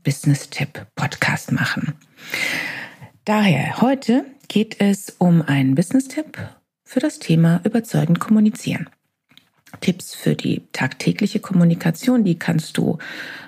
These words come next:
anwenden in eins zu eins Meetings oder auch in größeren Meetings, ähm, wenn es darum geht,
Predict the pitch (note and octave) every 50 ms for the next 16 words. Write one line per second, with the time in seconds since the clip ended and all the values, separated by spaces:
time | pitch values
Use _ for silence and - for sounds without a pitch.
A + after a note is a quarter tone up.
0 | - _ _ F#3 G3+ G#3 F#3+ F#3 F3+ F3+ F3 E3+ - E3+ E3 E3 E3 - - A3+
1 | G#3+ - E3+ F3 E3+ - - - - - A#3+ C4 C4+ - G#3+ G3 - F#3 - -
2 | F#3+ F#2 - F3+ - - - - - - - - - - C3+ C#3+ - G3 G3 -
3 | - E3+ D#3 D3+ D3 D3 C#3+ C#3+ - - D3+ - E3+ E3 - - - - - -
4 | - - - - - - - _ _ _ - C#3+ C3+ C#3 C#3 C3+ C#3+ C#3 C#3+ C#3+
5 | - - C#3+ C#3 C#3 C#3 C#3 C#3 C#3 - C#3 D3+ D3+ - - -